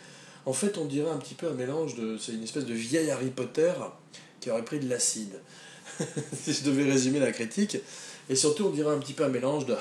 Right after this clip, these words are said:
House, de, de, de, de, de ces séries, de ces, bizarrement, de ces séries télé, euh, médicales, et tout, tout d'un coup, matinée de magie.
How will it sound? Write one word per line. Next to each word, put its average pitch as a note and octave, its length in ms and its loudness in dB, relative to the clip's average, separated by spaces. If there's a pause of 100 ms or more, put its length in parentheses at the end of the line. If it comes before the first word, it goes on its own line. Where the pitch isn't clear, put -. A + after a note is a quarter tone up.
(100)
House, C3 640 2
de, G#2+ 260 -6
de, A2 160 -6
de, A2 180 -6
de, A2 200 -6
de A2+ 160 -6
ces B2 140 -2
séries, C3 280 4
de A#2+ 100 -4
ces, A2 300 -4 (420)
bizarrement, D3 400 2
de C#3 40 -2
ces C3 100 -2
séries D3 240 2
télé, C#3+ 360 -2 (420)
euh, A2+ 80 -2
médicales, C#3+ 640 -2 (1200)
et D#3+ 260 6
tout, - 120 -10
tout D#3 120 -4
d'un C3 120 4
coup, F#3+ 160 0
matinée D3 460 4
de B2 100 2
magie. A#2 600 -2